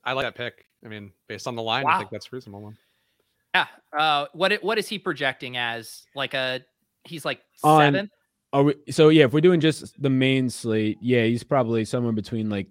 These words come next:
Speaker 3: depending on where you look, five and seven. I have him on the main slate as seven, six,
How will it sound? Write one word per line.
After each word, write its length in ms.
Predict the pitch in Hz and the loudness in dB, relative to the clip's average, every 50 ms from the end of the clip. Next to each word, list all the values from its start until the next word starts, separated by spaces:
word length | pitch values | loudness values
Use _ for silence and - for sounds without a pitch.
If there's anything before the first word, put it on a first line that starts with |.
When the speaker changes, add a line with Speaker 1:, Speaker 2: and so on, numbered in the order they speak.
| _ - | _ -12
Speaker 3:
depending 340 | 113 98 123 117 117 113 107 | -10 -6 -4 -4 -4 -2 -2
on 80 | 104 | -2
where 100 | 107 107 | -2 -2
you 120 | 101 95 95 | -2 -2 -2
look, 280 | 98 95 92 87 - | -2 -2 -4 -6 -10
five 680 | - - - 101 98 101 101 101 101 98 98 98 90 92 | -12 -6 -2 -2 0 0 0 0 0 0 -2 -4 -4 -6
and 480 | 98 95 92 92 92 92 90 90 87 - | -6 -4 -4 -6 -6 -6 -8 -8 -10 -10
seven. 540 | - - 95 92 92 101 104 110 113 117 - _ _ _ _ - | -6 -4 -4 -4 -4 -4 -6 -6 -8 -10 -12 _ _ _ _ -6
I 160 | - 104 113 | -2 0 2
have 300 | 117 127 123 123 120 113 - | 2 2 2 2 0 0 -2
him 160 | 131 123 120 | -2 -2 -2
on 100 | 120 117 | -2 -2
the 60 | 113 | -2
main 280 | 110 110 110 113 113 107 | -2 -2 -2 -4 -4 -6
slate 400 | - - 113 110 107 107 104 90 | -6 -4 -2 -2 0 -2 -2 -2
as 960 | 101 101 98 98 98 98 98 98 95 95 95 90 - - - - - - - _ _ _ _ _ _ _ - | -2 -2 -2 -2 -2 -2 -4 -4 -4 -4 -6 -10 -12 -16 -18 -18 -18 -20 -20 _ _ _ _ _ _ _ -20
seven, 800 | - - - - - - - 110 98 95 87 90 87 87 95 - | -18 -16 -16 -16 -12 -6 -4 -4 -4 -4 -4 -8 -12 -12 -14 -16
six, 340 | - - - 117 92 85 - | -12 -6 -4 -4 -4 -6 -10